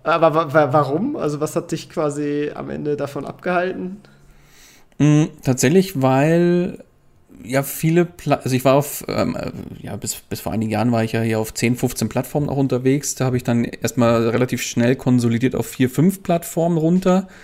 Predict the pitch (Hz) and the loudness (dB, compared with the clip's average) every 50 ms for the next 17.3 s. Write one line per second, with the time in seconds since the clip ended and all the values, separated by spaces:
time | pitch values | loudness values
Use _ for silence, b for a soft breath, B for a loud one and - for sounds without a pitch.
0 | B B B B B B B _ - 123 120 123 123 123 117 120 120 135 165 - | B B B B B B B _ -2 0 2 4 2 4 4 4 2 2 4 2
1 | 160 156 151 - - 143 135 - - - 147 139 139 143 143 143 143 143 139 143 | 2 2 2 0 -2 -2 -2 -2 -8 -6 -4 -2 -2 0 0 0 0 0 0 0
2 | 139 127 110 - 117 110 113 123 B B B B B B B - 113 - - - | 0 -2 -2 -4 -6 -6 -8 -12 B B B B B B B -6 -6 -6 -6 -6
3 | 113 110 113 117 - - - - - 131 131 131 - - - 135 135 135 131 123 | -4 -4 -4 -4 -4 -6 -6 0 2 2 2 2 -2 -4 -2 0 2 2 0 0
4 | 127 127 127 123 - - 127 120 - 120 120 123 123 127 127 131 B B B B | 0 0 0 -2 -2 -2 -4 -2 0 0 0 2 2 2 0 -2 B B B B
5 | B B B B - - - 131 123 120 117 117 117 113 - - 120 135 147 135 | B B B B -12 -8 -2 2 2 4 4 4 2 2 2 0 0 0 2 2
6 | 123 123 135 - 139 131 - - - - - 123 120 131 131 123 123 - - 139 | 0 0 0 -2 -4 -4 -4 -10 -10 -4 -2 0 2 2 2 0 0 -2 -2 0
7 | 147 143 135 131 131 135 135 131 131 - - - 135 131 135 135 - - - 135 | 0 0 0 0 0 0 0 -2 -2 -2 -4 -4 -2 -2 -2 -4 -4 -4 -2 -2
8 | 135 131 131 131 131 127 123 123 127 123 123 127 127 B B B B B B B | 0 2 0 0 0 0 2 2 0 0 -2 -4 -6 B B B B B B B
9 | B - - - - 120 117 120 117 120 - 123 - - - - 135 139 - - | B -10 -10 -4 0 0 2 2 0 0 -4 -6 -6 -4 0 0 -2 -2 0 -2
10 | 127 123 123 - - 127 120 120 120 123 - - 127 - - 123 120 120 120 113 | -2 -2 -2 -4 -6 -4 -2 0 -2 -2 -2 -6 -8 -4 -4 -4 -2 -2 -4 -4
11 | 123 113 - - 117 117 110 - - - 113 113 113 113 113 - - - - - | -4 -8 -4 -4 -6 -6 -6 -8 -6 -4 -2 -2 0 -2 -4 -4 -8 -12 -12 -12
12 | - - - 123 - 120 - - - - - - - - 127 127 131 131 131 - | -12 -4 -2 -2 0 0 -4 -6 -12 -12 -14 -14 -6 -2 2 2 2 0 -2 -12
13 | _ _ - - 123 120 123 - - - 123 117 117 117 113 - 117 113 - - | _ _ -6 -2 -2 -2 -2 -4 -6 -4 -2 -2 -2 -2 -2 -2 -2 -2 -2 -2
14 | 127 123 - - 127 120 120 120 120 120 120 123 120 - - 120 120 120 117 120 | -6 -6 -4 -4 -2 -2 0 0 0 0 0 -2 -4 -4 -4 -2 0 2 2 0
15 | 117 117 - - - 117 120 120 - - 120 127 151 165 - - - - 120 117 | 0 -2 -4 -2 0 0 0 0 -2 0 2 2 2 2 0 -4 -4 -4 -2 -2
16 | 117 - 131 123 123 123 123 - - 117 - - - - 135 - - 127 127 127 | -2 -2 -2 -2 -2 -4 -8 -4 -6 -4 -4 0 -2 -2 -2 0 0 0 0 0
17 | 123 - 127 127 127 | 0 0 0 -2 -2